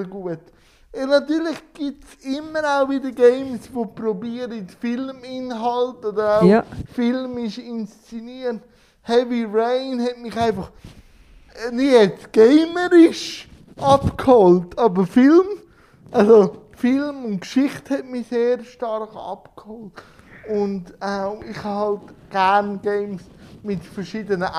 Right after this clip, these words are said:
Speaker 1: Enden, wo die nicht mu-, wo die nicht, wo die, äh, am Schluss fragst, ist jetzt das die richtige Entscheidung gewesen, wo die dann halt auch wieder fordert,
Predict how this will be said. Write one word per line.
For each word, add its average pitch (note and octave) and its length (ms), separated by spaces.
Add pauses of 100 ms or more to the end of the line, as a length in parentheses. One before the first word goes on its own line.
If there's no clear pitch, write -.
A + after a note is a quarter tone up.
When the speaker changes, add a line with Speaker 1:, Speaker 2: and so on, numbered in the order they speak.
Speaker 1:
Enden, A3+ 560 (300)
wo F#3+ 140
die F#3 160
nicht A3 220
mu-, A#3+ 180 (220)
wo G#3+ 140
die G#3+ 160
nicht, A#3 200 (140)
wo A3 200
die, F3+ 280 (880)
äh, F3+ 60
am G3 280
Schluss G#3+ 320
fragst, F#3 800 (580)
ist F#3 160
jetzt F3 280
das D#3+ 100 (140)
die E3+ 100
richtige A3 480
Entscheidung G#3 680
gewesen, G3 440 (360)
wo G3 120
die F3+ 180
dann F3 180
halt E3+ 320
auch D#3 200
wieder E3 240
fordert, E3+ 840